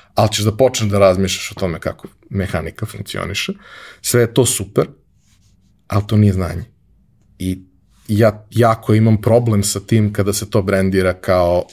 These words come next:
znanje. Naučite pregovaranje od čoveka koji pregovara za, za F B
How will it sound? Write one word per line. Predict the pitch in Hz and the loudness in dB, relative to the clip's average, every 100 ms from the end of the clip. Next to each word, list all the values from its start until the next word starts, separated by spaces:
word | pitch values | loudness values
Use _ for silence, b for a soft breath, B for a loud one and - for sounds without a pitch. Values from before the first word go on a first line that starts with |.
| - | -12
znanje. | 90 85 85 98 | -8 -6 -6 0
Naučite | 101 117 123 160 - | 2 4 2 0 0
pregovaranje | 107 107 110 110 139 143 127 117 | 0 2 4 6 6 4 4 4
od | 113 98 - - _ b b b b b b b b b b b | 4 0 -6 -20 _ b b b b b b b b b b b
čoveka | - 113 107 104 | 0 2 2 0
koji | - 104 98 | 2 2 2
pregovara | 98 110 101 104 98 92 | 0 2 4 4 4 2
za, | 90 92 92 | 0 0 0
za | 101 101 | 0 0
F | 92 | 0
B | 82 | 0